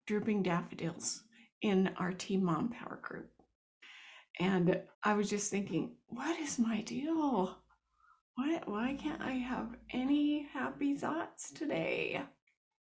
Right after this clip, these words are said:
What's happening to me?" I just was feeling very down and slow and concerned, and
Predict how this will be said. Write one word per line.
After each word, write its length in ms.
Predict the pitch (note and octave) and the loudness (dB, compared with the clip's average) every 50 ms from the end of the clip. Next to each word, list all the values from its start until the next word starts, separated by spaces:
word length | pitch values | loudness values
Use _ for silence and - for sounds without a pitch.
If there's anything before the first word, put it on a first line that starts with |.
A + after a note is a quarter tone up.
| _ _ _ _ _ _ | _ _ _ _ _ _
What's 240 | - C#4+ D#4+ D#4+ - | -6 -4 -4 -4 -6
happening 760 | - - - - D#4+ F4+ F#4 - - - E4 D#4 D4 D4 C#4 C#4 | -8 -6 -4 -4 -4 -4 -4 -2 0 2 4 4 6 4 4 4
to 80 | - | 2
me?" 420 | C4 - - A#3+ A#3+ - G3+ - - - - - - - - - - - - - | -2 0 2 2 2 2 2 0 -2 -4 -8 -18 -18 -16 -16 -16 -16 -12 -6 -4
I 60 | A3 | -2
just 200 | A#3 B3 A#3+ - | 0 2 2 2
was 220 | - - - - | 2 0 0 -2
feeling 400 | - F#3 A3 G#3+ G#3 G3+ F#3 - | -2 0 0 2 2 2 2 2
very 640 | G3 G#3+ G#3+ A#3+ A#3+ A#3+ A#3 A3 A3 G#3 G#3 G3+ G3 | 2 0 2 4 4 4 6 6 4 4 4 2 0
down 500 | G3 - - A#3+ B3+ B3+ B3+ B3+ - - | -2 -2 0 2 4 4 6 6 6 6
and 260 | D#3+ E3 E3+ - - | 6 6 4 2 0
slow 920 | - - - - C4 A#3 A#3+ A#3+ B3+ C4 C4 C4 C4+ C4 B3+ C4 C4 B3+ A#3 | -6 -10 -12 -10 -6 -2 2 2 2 2 2 2 2 2 4 4 4 2 2
and 320 | - - - - - - - _ _ _ _ _ _ _ _ _ _ _ _ _ _ _ _ _ _ _ | 2 0 -2 -2 -4 -8 -14 _ _ _ _ _ _ _ _ _ _ _ _ _ _ _ _ _ _ _
concerned, 960 | - - A3+ A#3 A#3 - - - B3 A#3+ B3 B3+ B3+ B3 B3 B3 B3 A#3+ A#3+ A#3 | -8 -2 0 0 0 0 -2 0 2 4 6 6 6 6 6 8 10 10 10 10
and 340 | F#3+ E3+ E3+ E3+ E3+ - | 10 8 6 4 4 0